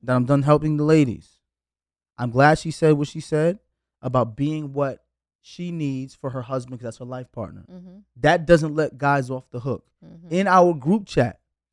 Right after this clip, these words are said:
Speaker 1: we have the same conversation about being what you're supposed to be for your wife, right? Your wife met you a certain way. You want your wife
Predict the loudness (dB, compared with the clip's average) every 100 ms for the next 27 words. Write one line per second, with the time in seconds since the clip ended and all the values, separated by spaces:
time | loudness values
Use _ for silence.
0 | _ _ 0 2 4 2 0 -6 0 2
1 | 2 0 0 0 -2 -6 -6 -6 -8 -14
2 | -12 -12 -6 2 2 2 -4 -2 -2 -2
3 | -6 -6 -8 -4 -4 -6 -10 -6 -6 -6
4 | -6 -2 0 -2 -4 -2 -2 -4 _ _
5 | -6 -4 -4 _ _ _ 4 6 6 4
6 | -2 -2 -2 -2 -4 0 -2 -2 0 2
7 | 2 0 _ _ -10 -6 -4 -4 -4 -6
8 | 0 0 0 -4